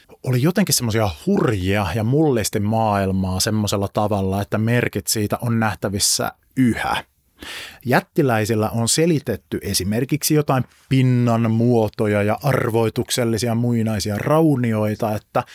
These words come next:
kun ei ole tiedetty, että no minkä takia on nyt vaikka joku suuri kiviröykkiö jossain, joka on ollut vaikka jonkun muinaisen kadonneen kulttuurin hautaröykkiö, niin sit on sit saatettu selittää sille, että no, tää on jättiläisten tekoa.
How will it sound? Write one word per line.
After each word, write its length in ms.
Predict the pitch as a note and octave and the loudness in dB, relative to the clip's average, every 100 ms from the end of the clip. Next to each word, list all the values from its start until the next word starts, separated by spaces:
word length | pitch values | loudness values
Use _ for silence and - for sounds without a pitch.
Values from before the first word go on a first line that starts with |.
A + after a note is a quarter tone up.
| - - - | -20 -20 0
kun 120 | E3+ | 2
ei 80 | D#3 | 2
ole 80 | - | 2
tiedetty, 360 | C#3+ B2 - A#2+ | -2 -2 -2 -4
että 120 | A#2+ | 0
no 60 | |
minkä 260 | C#3 F3+ C#3+ | 2 2 0
takia 320 | A#2 - G#2+ | -2 -4 -2
on 80 | G#2+ | 0
nyt 140 | G#2 | -2
vaikka 220 | G#2+ G2+ G#2 | -2 -2 -4
joku 300 | G2+ G#2 - _ _ - | -2 -4 -4 _ _ -6
suuri 320 | C#3 C3+ A#2+ | 0 2 0
kiviröykkiö 840 | - B2+ A#2 G#2+ G#2+ G#2 - A2 G2 | 0 2 2 2 2 0 -2 -2 0
jossain, 600 | G2 G#2 - - G#2+ G2 | 2 0 0 -2 -2 0
joka 280 | G2 G#2+ G#2 | 0 0 0
on 80 | G#2 | 0
ollut 240 | G#2+ G#2 | 0 0
vaikka 360 | A#2 - B2 C3+ _ - | -2 -2 -6 -6 _ -4
jonkun 420 | D3 C#3+ C#3+ C#3+ - _ _ - | 0 2 2 0 -4 _ _ -4
muinaisen 760 | C#3 E3 C#3 A#2+ A2+ A#2+ A#2 - _ _ _ - | 0 2 2 0 0 -2 -4 -10 _ _ _ 0
kadonneen 440 | D3 C#3+ A#2 G#2+ | 2 2 0 -2
kulttuurin 720 | - B2+ A#2 - G#2+ G#2 A2+ | 0 0 0 -4 -2 0 0
hautaröykkiö, 1900 | F#2 F2 B2+ B2 A2+ G2+ - G2 - - - - G2+ G#2 G2+ - _ - G2+ - - _ _ - - | -2 0 2 4 4 0 -2 -4 -6 -16 -8 -2 0 2 0 -6 _ -4 -2 -2 -6 _ _ -12 -4
niin 140 | B2 | -2
sit 140 | C#3 C#3+ | 0 0
on 80 | |
sit 160 | A2+ A2+ | -2 0
saatettu 340 | B2 A#2+ - | -2 -2 -4
selittää 380 | B2+ C3+ A2 A2 | -2 0 -2 -4
sille, 180 | F#2+ A2 | -4 -2
että 120 | B2+ | -2
no, 120 | D#3+ - - _ | -4 -6 -20 _
tää 100 | - | -2
on 100 | C3+ | 0
jättiläisten 760 | G#2+ D#3 _ A#2+ G#2+ F#2+ A#2 G#2 | 2 -2 _ 0 0 -2 -2 -2
tekoa. 440 | G#2+ F#2 - - | -2 -4 -6 -12